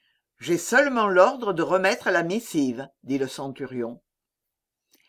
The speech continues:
Eh bien, il n'y aura pas de réponse. Mais peut-être, centurion, te reposeras-tu auprès de nous le temps de vider un cratère ? » « Je te remercie, noble seigneur.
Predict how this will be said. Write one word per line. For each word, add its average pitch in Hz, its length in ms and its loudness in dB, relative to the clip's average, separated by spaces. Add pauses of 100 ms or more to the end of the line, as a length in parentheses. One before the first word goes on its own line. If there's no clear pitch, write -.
(360)
Eh 214 100 8
bien, 180 320 2 (140)
il 185 120 -4
n'y 175 120 -4
aura 156 240 -2
pas 254 120 8
de 262 100 2
réponse. 143 600 -4 (640)
Mais 208 320 2
peut-être, 190 540 2
centurion, 160 720 -2 (340)
te - 80 4
reposeras-tu 226 840 4
auprès 180 340 4
de 147 80 4
nous 170 320 -2 (180)
le 180 220 -2
temps 226 200 4
de 196 120 2
vider 175 340 2
un 180 180 0
cratère ? » « 160 540 2 (1600)
Je 160 120 -6
te 170 100 0
remercie, 190 680 4
noble 143 320 2
seigneur. 139 580 -4